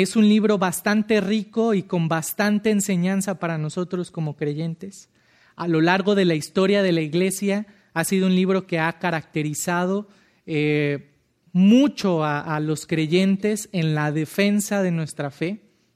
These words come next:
Por poner un ejemplo, recuerden que Martín Lutero basa su defensa de la fe precisamente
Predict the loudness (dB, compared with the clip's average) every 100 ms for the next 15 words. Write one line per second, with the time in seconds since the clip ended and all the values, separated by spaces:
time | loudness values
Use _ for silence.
0 | -10 -8 -4 -2 0 2 0 -2 -4 -2
1 | -2 -4 -4 -2 -2 -4 -4 -4 -6 -2
2 | 0 2 2 0 0 0 -2 -6 -16 _
3 | _ _ 0 2 2 0 0 -2 -2 -2
4 | -2 -2 0 2 2 0 0 0 -2 -4
5 | -2 -2 0 -2 -2 0 2 2 2 0
6 | -2 -4